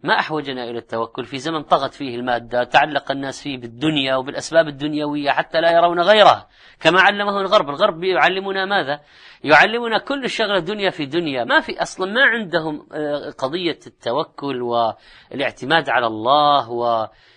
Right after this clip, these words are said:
آه، إذا عجزت عن اتخاذ الأسباب في مجال يعني آخر، لا خلاص يا يأس ويحبط وينتحر. نحن لا، نحن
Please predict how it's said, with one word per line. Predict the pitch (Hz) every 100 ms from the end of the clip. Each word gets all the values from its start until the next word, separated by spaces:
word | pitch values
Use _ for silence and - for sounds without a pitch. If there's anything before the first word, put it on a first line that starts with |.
| _
آه، | 131 131 123
إذا | 123 127
عجزت | 107 123 165 175 147
عن | 139
اتخاذ | 131 131 139 160
الأسباب | 143 123 - 123 156 151
في | - 160
مجال | 180 147 160 165 139
يعني | 113 139
آخر، | 160 160 - 165
لا | 349 339
خلاص | - 349 294
يا | 233
يأس | 220 202 190
ويحبط | 180 175 151 160
وينتحر. | 147 139 135 117 107 _ _ _ _ _
نحن | 127 135 135
لا، | 147 226 208 247 _ _ _ _ _ _ _ -
نحن | 147 131 117